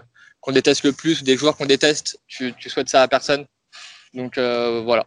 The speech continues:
Maintenant, euh, c'est fait, c'est comme ça. Euh, si on gagne, je serais, je serais, je serais, je serais le plus heureux du monde, euh, pareil.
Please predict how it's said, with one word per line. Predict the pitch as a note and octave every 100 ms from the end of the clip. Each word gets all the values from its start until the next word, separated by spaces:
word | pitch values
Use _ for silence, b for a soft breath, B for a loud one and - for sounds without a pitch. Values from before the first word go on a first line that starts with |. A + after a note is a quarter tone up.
| _
Maintenant, | A#2 A2+ C3 B2+
euh, | A#2+
c'est | - C3+
fait, | C#3 C#3+
c'est | C#3
comme | B2 A#2+
ça. | C3+ C#3+ - _ _ _ _ _ -
Euh, | A#2 A2+
si | A#2 -
on | C#3 C3+
gagne, | D3 C#3+
je | -
serais, | C3+ B2
je | -
serais, | - A#2+
je | -
serais, | - B2+ A#2 A2+
je | A2+
serais | - A#2+
le | A#2+
plus | B2 - C3
heureux | C3
du | C3 C3
monde, | C#3 C3
euh, | A#2 A2+ A2
pareil. | - B2 C3 D3+